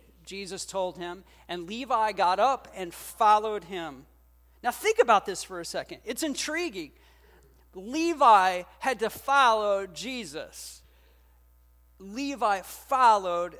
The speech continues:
Jesus' pace. If Jesus was unrushed, Levi followed Jesus, and he walked with Him in an unrushed manner.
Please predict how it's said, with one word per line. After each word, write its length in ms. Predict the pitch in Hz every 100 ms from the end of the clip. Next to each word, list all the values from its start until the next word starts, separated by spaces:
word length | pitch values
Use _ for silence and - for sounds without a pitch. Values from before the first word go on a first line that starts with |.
| 165
Jesus' 640 | 160 233 233 180 - 170 -
pace. 420 | - 233 180 -
If 180 | 196 -
Jesus 500 | 226 285 311 320 -
was 240 | 220 196 - -
unrushed, 840 | 226 262 220 180 180 269 - - _ _ _ _ -
Levi 680 | 180 254 285 233 208 180 175
followed 760 | - - 302 269 208 202 185
Jesus, 680 | 185 233 175 165 165 175 - _ _ _ _ -
and 120 | 175
he 120 | 175
walked 500 | 175 165 208 226 226
with 200 | 220 -
Him 260 | 196 185 180
in 160 | 165
an 160 | 156 151 -
unrushed 600 | 185 208 180 165 165 -
manner. 460 | 156 151 147 -